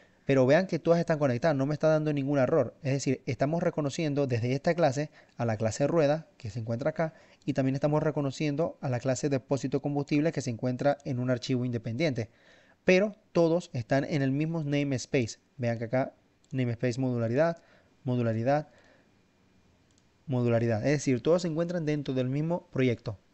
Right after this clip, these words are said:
pero en archivos independientes. Esto es lo que nos permite, pues, es manejar cada fragmento de código de forma independiente, y esto nos va a aligerar mucho trabajo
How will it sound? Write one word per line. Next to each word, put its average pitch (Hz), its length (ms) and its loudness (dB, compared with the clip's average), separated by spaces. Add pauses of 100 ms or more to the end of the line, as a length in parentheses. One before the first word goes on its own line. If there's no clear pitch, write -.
pero 185 320 0 (260)
en 143 120 0
archivos 143 340 0
independientes. 113 640 -4 (500)
Esto 135 180 0
es 175 40 4
lo 165 80 0
que 160 80 -2
nos 151 80 -2
permite, 160 400 0
pues, - 260 -6
es 127 240 0
manejar 147 540 0 (460)
cada 160 320 4
fragmento 147 640 -2
de 160 140 -4
código 143 500 0 (560)
de 131 120 2
forma 135 460 2
independiente, 135 920 0 (560)
y 147 120 2
esto 143 180 0
nos 156 120 0
va 147 60 2
a - 20 4
aligerar 143 320 0
mucho 151 340 -2
trabajo 143 500 2